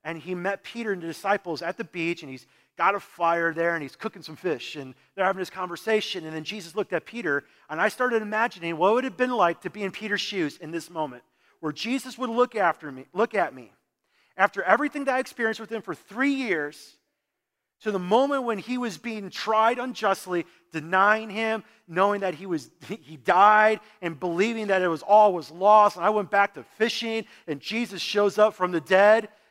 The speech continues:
And also we're having a breakfast over a campfire, and Jesus goes, "Brandon, do you love me?" How would I feel? What would be stirring inside of me?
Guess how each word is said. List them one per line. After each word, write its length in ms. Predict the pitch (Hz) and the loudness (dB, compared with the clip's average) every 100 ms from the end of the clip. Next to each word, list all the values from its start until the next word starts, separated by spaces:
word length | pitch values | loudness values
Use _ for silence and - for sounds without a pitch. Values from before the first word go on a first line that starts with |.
| - | -2
And 60 | |
also 240 | 180 214 220 | 2 2 2
we're 120 | 196 | 2
having 260 | 202 190 175 | 2 2 -2
a 80 | 151 | -4
breakfast 720 | 117 165 214 - 233 214 220 | -2 4 4 4 -2 0 0
over 380 | 196 175 160 | 2 2 2
a 40 | 143 | 0
campfire, 720 | - 202 226 - 220 233 220 | -2 -6 -4 4 6 6 2
and 100 | 185 | -2
Jesus 300 | 170 214 190 | -6 -12 -4
goes, 280 | 208 196 - _ _ _ _ _ _ _ - | 0 0 -2 _ _ _ _ _ _ _ -8
"Brandon, 220 | 170 160 | -6 -6
do 100 | 139 | -10
you 80 | 147 | -12
love 220 | 147 - | -10 -12
me?" 160 | 196 202 _ _ _ _ _ _ _ _ _ _ _ _ _ _ _ _ _ _ _ _ _ _ _ _ _ _ _ _ _ _ _ _ _ _ _ _ _ _ _ | -18 -20 _ _ _ _ _ _ _ _ _ _ _ _ _ _ _ _ _ _ _ _ _ _ _ _ _ _ _ _ _ _ _ _ _ _ _ _ _ _ _
How 180 | - 208 | -8 -6
would 140 | 196 | -6
I 60 | 185 | -10
feel? 340 | - 233 156 _ _ _ _ _ _ _ _ | -14 -20 -20 _ _ _ _ _ _ _ _
What 200 | - 202 | -4 -4
would 120 | 220 185 | -2 -8
be 100 | 190 | -10
stirring 480 | - - 196 190 | -18 -14 -10 -8
inside 440 | 180 151 - 160 156 | -10 -14 -10 -8 -8
of 120 | 113 | -12
me? 140 | _ | _